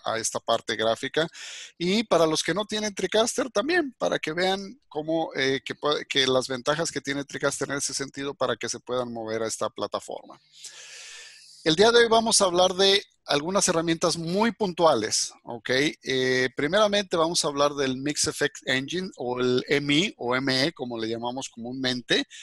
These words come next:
que es una herramienta de composición visual muy interesante de TriCaster, donde podemos ya sea usar sets virtuales o ser,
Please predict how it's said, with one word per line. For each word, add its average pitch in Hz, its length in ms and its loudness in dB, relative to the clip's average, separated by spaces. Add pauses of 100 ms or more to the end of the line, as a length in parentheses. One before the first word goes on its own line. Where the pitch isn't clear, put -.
(440)
que 156 80 4
es 147 100 0
una 160 160 2
herramienta 147 540 2
de 135 100 2
composición 127 680 -4
visual 131 380 0
muy 131 220 -4
interesante 120 600 -2
de 117 100 0
TriCaster, 127 560 0
donde 117 240 -8
podemos 117 640 -4 (400)
ya 120 180 0
sea 123 240 2
usar 123 420 2
sets 127 280 2
virtuales 127 840 2
o 120 80 -6
ser, 120 240 2